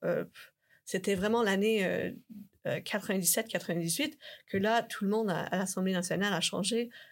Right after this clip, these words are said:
de dire, ou presque, de dire, euh, Madame le ministre au début de, de, de ces années-là, à,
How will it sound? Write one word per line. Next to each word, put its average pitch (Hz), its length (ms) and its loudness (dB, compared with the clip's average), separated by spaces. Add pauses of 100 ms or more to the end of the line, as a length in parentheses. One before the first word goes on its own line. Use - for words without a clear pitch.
(200)
de 185 100 2
dire, 190 420 2
ou 165 100 -2
presque, - 480 -6 (360)
de 190 120 2
dire, 190 360 2
euh, 180 180 2
Madame 190 680 0 (440)
le 190 240 0
ministre 196 460 0
au - 20 0
début 180 380 0
de, 170 320 -2 (240)
de, - 340 -2 (520)
de 175 80 -2
ces 180 240 0
années-là, 196 360 2 (480)
à, 180 440 0